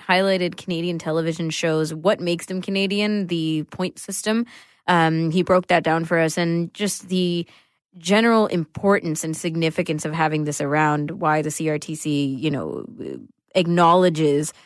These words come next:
all these different parts in creating and understanding what a television show is when it's categorized as being Canadian. So it was cool. We had a lot of different examples as well on T V shows you might know,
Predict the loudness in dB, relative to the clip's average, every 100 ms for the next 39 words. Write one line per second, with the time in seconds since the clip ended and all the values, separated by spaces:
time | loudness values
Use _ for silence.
0 | _ 2 4 6 2 2 0 0 -2 2
1 | 2 2 -4 -2 -2 -2 -4 0 2 2
2 | 2 0 0 -2 -2 0 0 -2 0 -2
3 | -2 -2 -2 0 -2 0 -2 -2 -4 -2
4 | -2 -2 -4 -4 -4 -2 0 -2 -2 -2
5 | 0 0 0 -6 -12 -10 -4 -2 -2 -4
6 | -4 -6 -4 -4 -4 -8 _ _ _ _
7 | _ _ 2 4 2 -2 -10 _ _ 2
8 | 2 0 0 4 6 4 2 0 2 2
9 | 2 2 0 -4 -6 -6 -4 -4 -2 -2
10 | -2 -2 0 2 0 0 -4 -6 -4 -4
11 | -2 -4 -4 -4 -4 -4 0 2 2